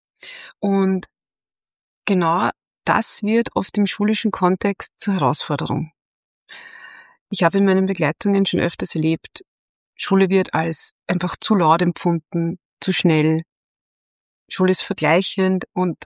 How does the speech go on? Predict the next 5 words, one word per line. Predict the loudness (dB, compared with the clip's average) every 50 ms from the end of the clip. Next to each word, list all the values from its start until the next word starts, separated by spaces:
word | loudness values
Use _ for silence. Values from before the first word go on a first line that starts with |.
| _ _ -6
natürlich | -4 -4 -4 _ -2 0 2 4 4 4 2 2 0 -4 -12 -14 _ _ _ _ _ _ _ _ _ _ _
voller | 0 2 4 4 4 2
Reize. | 0 -2 -4 _ -6 -8 -8 -8 -10 _ _ _ _ _ _ _ _ _ _ _ _ _ _ _ _ _ _ _ _ _ _ _ _ -16 -14 -14 -14 -14 -14 -16 -16 -18 -18 -6 -2
Und | 0 2 2 4
warum | 2 2 4 4 4 4 4